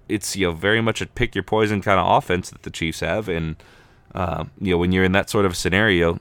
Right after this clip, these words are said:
the only thing that really stops you is, uh, you know, I mean, obviously the drops, we saw that happen last week. Uh, or, you know, if they manage to really get a hard pass rush in on Mahomes.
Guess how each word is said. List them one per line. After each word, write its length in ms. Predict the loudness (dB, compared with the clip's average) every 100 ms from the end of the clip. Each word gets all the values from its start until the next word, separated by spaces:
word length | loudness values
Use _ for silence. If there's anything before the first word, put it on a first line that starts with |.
| -6
the 160 | -2 0
only 200 | 2 2
thing 220 | 0 0
that 120 | -2
really 320 | 0 0 0
stops 420 | 2 4 4 4
you 160 | -2 -2 -4 -20 -20 -20 -18
is, 340 | -2 0 0 2
uh, 280 | 0 0 -4 -12 -8
you 200 | -6 -6
know, 60 | -10 _ -14 -4
I 60 |
mean, 120 | 0 2
obviously 380 | 2 0 -4
the 80 | -8
drops, 480 | 0 4 4 2 -4
we 80 | -2
saw 220 | 0 0
that 140 | 0
happen 340 | 0 -2 -2 -6
last 280 | -6 -8 -6
week. 180 | -6 -8 -20 -20 -20 -18 0
Uh, 220 | 2 2
or, 380 | 4 4 4 0 -6 -6
you 140 | -4
know, 80 | -4 -6
if 140 | -6
they 180 | 0 0
manage 460 | 0 -2 -2 -4 -6
to 240 | -4 -4 -2
really 300 | 2 2 2
get 140 | 2
a 60 | 0
hard 340 | 4 4 4
pass 320 | 4 2 4
rush 220 | 0 -2 0
in 100 | 0
on 160 | 0
Mahomes. 520 | 0 0 0 -2 -6